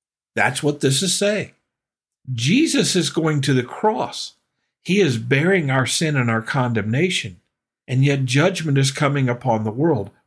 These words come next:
primarily because they rejected Jesus Christ. Remember when Jesus weeps over Jerusalem?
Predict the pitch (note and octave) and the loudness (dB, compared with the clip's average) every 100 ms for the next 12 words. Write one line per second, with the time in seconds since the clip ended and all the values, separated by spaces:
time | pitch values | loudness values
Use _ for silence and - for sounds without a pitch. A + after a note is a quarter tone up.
0 | _ - F#3+ G3 F3 E3+ A3+ A3+ E3 C#3+ | _ -2 2 2 2 2 2 2 2 0
1 | D#3 - A3 F#3 B2 B2 - _ _ _ | -4 -2 0 0 -2 -8 -12 _ _ _
2 | C3+ D#3+ D3 C3+ A#2+ G#2 - B2 A2 G#2+ | 2 4 4 4 2 0 -2 -2 -2 -2
3 | F#2+ A#2 - - D3 B2+ - - - _ | -2 -4 -4 0 0 0 -6 -12 -18 _
4 | _ _ _ _ _ B2+ B2+ C3 E3 E3+ | _ _ _ _ _ -2 2 2 4 4
5 | E3 C3+ D#3+ D#3+ D#3 A#2+ A#2 C3 C#3 D3+ | 2 2 2 2 0 0 2 2 2 0
6 | D3+ D3+ C#3+ C#3 D3 D3+ - F3+ | 2 0 0 2 2 0 -2 -4